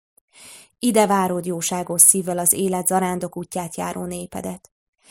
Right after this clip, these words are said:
Híveidből is itt építesz magadnak élő templomot, és így gyarapítod világszerte elterjedt egyházadat, hogy Krisztus titokzatos testévé váljék,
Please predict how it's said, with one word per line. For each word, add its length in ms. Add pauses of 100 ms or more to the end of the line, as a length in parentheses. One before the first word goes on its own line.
(300)
Híveidből 680
is 200
itt 220
építesz 560
magadnak 500
élő 280
templomot, 680 (400)
és 180
így 160
gyarapítod 640
világszerte 760
elterjedt 560
egyházadat, 800 (600)
hogy 160
Krisztus 420
titokzatos 680
testévé 600
váljék, 580